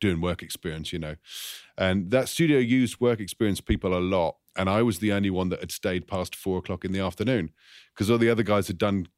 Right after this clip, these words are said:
college and they st-, saw it as part of an extension of college, where I was just like, you know, "I get to be in a studio, I'm gonna stay <laughs> as long as I'm allowed to stay." So I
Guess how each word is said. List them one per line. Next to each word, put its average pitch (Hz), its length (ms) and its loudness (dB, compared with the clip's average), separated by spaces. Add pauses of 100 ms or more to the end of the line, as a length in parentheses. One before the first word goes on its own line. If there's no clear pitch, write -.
(160)
college 92 420 -2
and 95 180 -2
they 92 100 0
st-, - 380 -4
saw 123 200 2
it 90 40 -4
as 90 80 -8
part 95 240 0
of 85 60 -6
an 98 60 -2
extension 98 460 -4
of 80 60 -10
college, 92 340 -2
where 98 140 -2
I - 20 0
was 107 140 0
just - 220 -8
like, 85 260 -8
you 92 100 -6
know, 85 140 -4
"I 80 80 -8
get 82 220 -6
to - 60 -14
be 87 120 -6
in 85 60 -4
a 82 40 -8
studio, 85 380 -4
I'm 78 80 -6
gonna 80 160 -8
stay 82 320 -6 (100)
<laughs> - 100 -6
as - 160 -2
long 107 160 4
as 92 120 0
I'm 98 120 2
allowed 101 260 0
to - 80 -8
stay." 80 420 -2 (420)
So 101 460 4
I 107 220 2